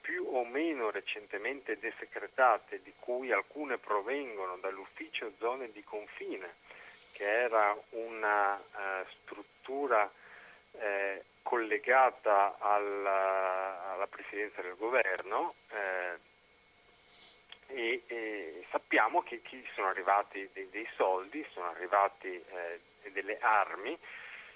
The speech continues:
e sappiamo che, eh, una cerimonia molto partecipata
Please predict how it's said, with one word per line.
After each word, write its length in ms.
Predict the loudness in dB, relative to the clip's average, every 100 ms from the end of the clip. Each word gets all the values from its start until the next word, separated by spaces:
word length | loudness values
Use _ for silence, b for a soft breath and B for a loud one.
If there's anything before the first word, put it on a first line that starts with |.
| B -10
e 180 | -8 0
sappiamo 720 | -2 2 4 6 6 2 -2 -6
che, 360 | 0 0 0 -8 -20 -20 B B B B B B -20 -20 -20 -20 -10
eh, 340 | 0 2 2 -2
una 800 | -6 -4 2 6 8 6 4 0 -4
cerimonia 920 | 2 4 4 4 6 6 6 2 0 -2 -4
molto 720 | 2 6 8 6 4 -2 -4 2
partecipata 1200 | 4 4 0 -4 -2 -2 0 4 6 4 0 -2